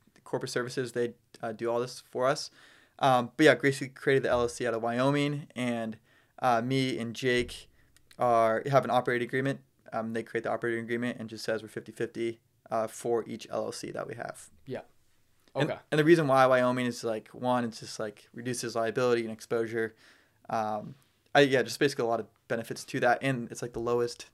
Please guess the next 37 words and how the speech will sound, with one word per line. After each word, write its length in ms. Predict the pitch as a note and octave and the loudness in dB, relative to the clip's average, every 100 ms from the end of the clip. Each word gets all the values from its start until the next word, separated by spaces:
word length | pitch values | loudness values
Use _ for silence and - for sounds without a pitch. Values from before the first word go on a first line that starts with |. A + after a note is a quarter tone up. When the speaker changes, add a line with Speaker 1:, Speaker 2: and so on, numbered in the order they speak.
| _ | _
Speaker 1:
tax, 560 | C3+ A2 C#3 - - _ _ _ _ _ | -4 -4 -4 -14 -16 _ _ _ _ _
uh, 180 | - C#3+ C#3 _ _ _ _ _ _ _ _ | -6 -6 -6 _ _ _ _ _ _ _ _
t-, 80 | - | -10
yeah, 140 | - A#2+ | -2 -2
basically 380 | - A#2+ B2 A#2+ | -2 -6 -6 -10
self-employed 680 | - A2+ A#2 A#2+ A#2+ A#2+ | -4 -4 -4 -10 -4 -4
tax 460 | - A#2+ C#3 - - _ _ | -4 -6 -6 -12 -18 _ _
through 140 | C3+ | -6
Wyoming, 440 | B2 A#2+ A2+ B2+ D#3 | -2 -2 -2 -4 -4
I 80 | D#3 | -4
guess. 240 | F#3 G#3 | -6 -6
So 480 | - - A#2+ A2+ A2 | -10 -2 -2 -2 -6
Speaker 2:
Oh, 60 | G#2 | -18
that's 140 | G#2+ - | -20 -16
good 140 | A#2 | -16
to 100 | A2 | -16
know. 200 | G2 G#2+ - | -18 -18 -6
Speaker 1:
yeah, 160 | B2 | -4
Speaker 2:
I'm 60 | G#2+ | -2
Speaker 1:
kinda 160 | C3 | -2
Speaker 2:
a 20 | B2 | -2
Speaker 1:
like, 100 | B2+ | 0
Speaker 2:
New 80 | |
Speaker 1:
why 80 | A#2+ | 0
Speaker 2:
Hampshire 180 | B2 A#2 | 0 0
Speaker 1:
not? 80 | G#2+ | -2
Speaker 2:
L 160 | G2 G2 | -6 -8
L 60 | |
C, 240 | G2+ - G2 | -10 -12 -14
so 240 | - G2+ - | -12 -16 -18
shit. 340 | - - B2 - - | -18 -10 -10 -12 0
Speaker 1:
Well, 160 | C#3+ | 6
I 60 | C#3+ | 8
was 140 | D3+ | 8
New 80 | C#3 | 4
Hampshire 280 | C3+ B2 A#2 | -2 -2 -6
for 340 | - A#2 A2 | -4 -6 -6